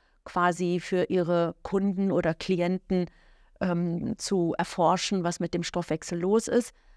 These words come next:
Also ich denke schon, dass man über die sozialen Medien, übers Internet doch Therapeuten findet. Toll ist natürlich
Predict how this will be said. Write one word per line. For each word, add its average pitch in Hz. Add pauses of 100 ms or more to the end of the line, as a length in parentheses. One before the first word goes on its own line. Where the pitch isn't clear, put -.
(160)
Also 196
ich -
denke 208
schon, 226
dass 214
man 208
über 190
die 190
sozialen 170
Medien, 220
übers 170
Internet 202 (400)
doch - (260)
Therapeuten 185
findet. 214
Toll 185
ist -
natürlich 175